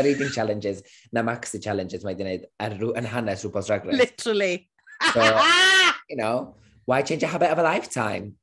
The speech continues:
Speaker 1: A ma' RuPaul yn
Speaker 2: Why change a
Speaker 1: cyhoeddi
Speaker 2: habit
Speaker 1: mae'r
Speaker 2: of a lifetime?
Speaker 1: Oh,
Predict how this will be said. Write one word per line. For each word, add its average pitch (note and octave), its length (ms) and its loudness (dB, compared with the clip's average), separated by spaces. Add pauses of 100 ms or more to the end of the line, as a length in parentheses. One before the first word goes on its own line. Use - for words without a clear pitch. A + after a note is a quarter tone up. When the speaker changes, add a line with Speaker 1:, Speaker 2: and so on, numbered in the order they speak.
(1800)
Speaker 1:
A B2+ 80 -2
ma' D3 80 10
RuPaul D3 380 6
yn C#3+ 100 0
Speaker 2:
Why D#3 160 6
change C#3+ 140 4
a - 20 6
Speaker 1:
cyhoeddi B2 140 2
Speaker 2:
habit - 160 4
Speaker 1:
mae'r - 60 0
Speaker 2:
of A3 60 -6
a A#3 80 -4
lifetime? A3 520 -10 (180)
Speaker 1:
Oh, D3+ 100 -2